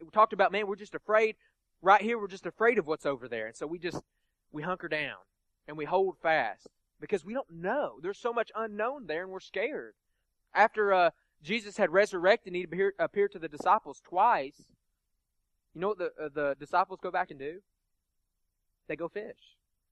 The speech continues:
They literally go back fishing. Why?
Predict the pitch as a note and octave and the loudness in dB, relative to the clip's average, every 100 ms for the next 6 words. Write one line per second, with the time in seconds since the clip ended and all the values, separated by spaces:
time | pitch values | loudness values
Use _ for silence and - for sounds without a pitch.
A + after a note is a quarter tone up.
0 | _ _ _ _ _ _ _ _ _ C#3+ | _ _ _ _ _ _ _ _ _ -6
1 | E3+ F#3+ A3+ F#3 D3+ E3 D#3 D3 - F#3 | -2 0 0 0 -2 -2 -2 -2 -6 -12
2 | - G2 _ _ _ _ _ _ _ _ | -14 -20 _ _ _ _ _ _ _ _
3 | - C3+ F3+ E4+ E4+ F#2+ | -16 0 4 4 2 -6